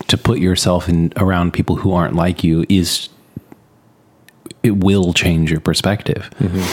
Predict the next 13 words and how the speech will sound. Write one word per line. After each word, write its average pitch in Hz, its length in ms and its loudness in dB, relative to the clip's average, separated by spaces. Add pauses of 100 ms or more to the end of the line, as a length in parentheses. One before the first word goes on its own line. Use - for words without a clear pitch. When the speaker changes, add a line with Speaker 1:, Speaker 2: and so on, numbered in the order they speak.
(720)
Speaker 1:
which 107 140 2
is 98 120 2
maybe 90 320 2
a 85 60 2
reason 85 340 2
people - 260 0
don't 76 280 -2
do 117 160 2
it. 73 180 -6 (360)
Speaker 2:
Yeah. 82 200 0
Speaker 1:
'Cause - 180 0
they 85 80 2
don't 87 180 0